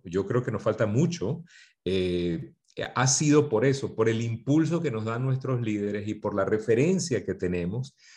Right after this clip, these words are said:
de gente que ha logrado no solamente a, a ayudar a su familia, sino trascender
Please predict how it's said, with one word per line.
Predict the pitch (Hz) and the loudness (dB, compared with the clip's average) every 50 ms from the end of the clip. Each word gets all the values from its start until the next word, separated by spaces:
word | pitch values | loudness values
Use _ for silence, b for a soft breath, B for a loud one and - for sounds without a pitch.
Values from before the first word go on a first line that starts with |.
| b b b | b b b
de | 98 107 101 | 0 2 2
gente | 101 113 120 127 131 135 151 147 139 | 4 4 2 2 2 0 0 -4 0
que | - 120 | 2 0
ha | 110 | 2
logrado | 113 117 113 113 113 113 110 110 113 113 123 131 - _ _ _ - | 2 2 2 2 2 2 2 2 0 -2 -4 -6 -12 _ _ _ -10
no | 101 101 107 110 | -4 -2 -2 -2
solamente | - _ - - 139 147 143 131 120 120 117 - - 131 127 127 131 131 - | -4 _ -2 0 2 2 4 2 2 0 -2 -2 -2 0 0 0 -4 -8 -10
a, | - - 156 151 76 73 - - | -10 -8 -8 -8 -10 -10 -14 -14
a | - 87 - - - _ - | -14 -14 -14 -14 -16 _ -14
ayudar | - - - 90 85 82 76 78 85 92 117 | -12 -10 -8 -6 -6 -6 -4 -2 0 2 2
a | 120 | 2
su | - 147 131 | 2 0 0
familia, | 143 160 143 127 120 120 123 120 | 0 2 2 4 4 4 4 4
sino | - 123 104 101 101 - | 2 2 0 0 -2 0
trascender | 117 107 101 87 - - - 87 78 78 76 76 73 82 117 117 101 87 82 - 110 - - | -2 -2 -2 -2 -4 -6 -8 -8 -8 -8 -10 -10 -2 2 4 4 4 2 -2 -4 -8 -12 -14